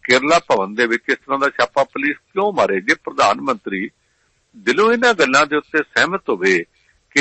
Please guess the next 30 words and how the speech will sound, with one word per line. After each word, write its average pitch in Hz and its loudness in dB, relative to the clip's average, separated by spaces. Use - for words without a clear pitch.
ਇਹੋ 131 2
ਜਿਹੀਆਂ 147 2
ਕਾਰਵਾਈਆਂ 120 2
ਨਹੀਂ 110 -2
ਹੋਣੀਆਂ 107 -4
ਚਾਹੀਦੀਆਂ 98 -6
ਤੇ 117 -6
ਫਿਰ 139 -4
ਛਾਪਾ 160 2
ਨਹੀਂ 190 2
ਵੱਜ 208 4
ਸਕਦਾ। 156 0
ਪਰ 170 2
ਜੇ 190 2
ਪ੍ਰਧਾਨ 190 2
ਮੰਤਰੀ 185 -4
ਸਿਰਫ 185 -6
ਗੋਂਗਲੂਆਂ 135 0
ਤੋਂ 208 -2
ਮਿੱਟੀ 202 -6
ਝਾੜਦਾ 170 2
ਹੋਵੇ, 143 2
ਕਹਿਤਾ 160 0
ਕਿ 143 -2
ਗਊ 127 -2
ਹੱਤਿਆ, 127 2
ਗੁੰਡਾਗਰਦੀ 127 -2
ਨਹੀਂ 139 -6
ਕਰਨੀ 123 -2
ਚਾਹੀਦੀ, 123 -4